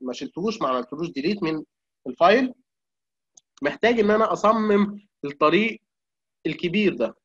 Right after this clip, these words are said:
الطريق ده طبعًا رابط عليه طرق زي ما انتم شايفين، طريق هنا وطريق هنا، فانا محتاج ان انا اعمل design للطريق ده. عشان اعمل design للطريق ده باجي اقول له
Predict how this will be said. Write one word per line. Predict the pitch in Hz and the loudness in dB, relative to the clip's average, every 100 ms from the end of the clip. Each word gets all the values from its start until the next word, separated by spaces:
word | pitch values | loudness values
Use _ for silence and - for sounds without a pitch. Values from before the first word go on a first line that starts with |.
| _ _ | _ _
الطريق | - 160 202 | -2 -2 -2
ده | 170 | -2
طبعًا | 170 160 147 160 | 0 0 0 -2
رابط | 165 147 | -2 -2
عليه | 139 - | -4 -4
طرق | 160 156 | -4 -4
زي | 143 | -6
ما | 139 | -8
انتم | 135 | -8
شايفين، | 127 160 165 165 | -10 -8 -6 -6
طريق | 151 165 156 | -8 -8 -4
هنا | 151 151 | -2 -4
وطريق | 139 135 156 | -4 -4 -2
هنا، | 170 262 - _ _ - | -2 -4 -8 _ _ 0
فانا | 214 | 2
محتاج | 196 - 220 | 0 0 0
ان | 220 208 | 2 0
انا | 214 214 | 0 2
اعمل | 214 190 185 170 | 2 2 0 -2
design | 143 170 175 170 | 0 2 2 2
للطريق | 156 143 143 139 | -2 -4 -4 -4
ده. | 117 - _ _ - | -6 -8 _ _ -6
عشان | 185 269 | 2 4
اعمل | 262 254 | 4 2
design | 185 214 233 | 2 2 2
للطريق | 196 175 208 180 | 0 0 0 0
ده | 226 247 - _ - | 0 -2 -10 _ 0
باجي | 208 233 202 190 | 4 4 4 4
اقول | 180 202 | 4 2
له | 190 190 | 2 -2